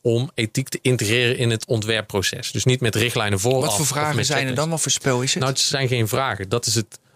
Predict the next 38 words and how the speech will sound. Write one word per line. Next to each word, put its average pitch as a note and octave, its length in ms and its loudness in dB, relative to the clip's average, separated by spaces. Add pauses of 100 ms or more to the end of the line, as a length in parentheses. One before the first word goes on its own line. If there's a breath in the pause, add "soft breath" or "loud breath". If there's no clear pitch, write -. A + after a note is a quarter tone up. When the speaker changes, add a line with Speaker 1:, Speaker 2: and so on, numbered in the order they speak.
(260 soft breath)
Speaker 1:
aardige, A#2+ 400 2
denk A2+ 240 0
ik. C#3+ 200 0
Dus A2+ 160 0
in A#2+ 100 -2
plaats A#2+ 280 0
van A2+ 320 0
richtlijnen A2+ 440 0
vooraf A2+ 380 2
erin B2+ 260 0
proppen - 380 -2
of - 380 0
checklists - 680 0
en G#2 160 0
assessment A2 500 0
tools F#2+ 300 -4
achteraf G2+ 640 0
om G2+ 180 0
te - 120 -4
evalueren, B2 800 2
Speaker 2:
Ja. B2 200 0 (120)
Speaker 1:
heb - 160 -6
je A2+ 80 0
dus G2 300 2 (160)
in D#3+ 160 2
het D#3 120 0
proces, G#2 640 0 (600 soft breath)
moet A#2 260 2
je A2+ 140 2
ethiek A#2 480 -2
waarborgen, G#2 680 0
moet G2+ 120 -4
je - 60 0
het F#2+ 140 -6
borgen. G2 420 0 (880 loud breath)
De A2 100 4
vraag C#3 360 2
is A#2 380 0